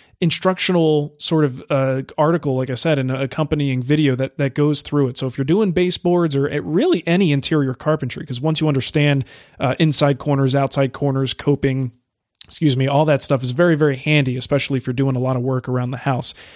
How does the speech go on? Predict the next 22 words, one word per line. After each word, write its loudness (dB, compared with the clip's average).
So, 2
uh, 0
put -4
the 0
link 4
in 0
the 0
show 0
notes -2
for -4
that, 2
but -2
it's -4
at -2
this 0
is 0
carpentry 0
dot 0
com, 0
which -4
is -6
Gary's 0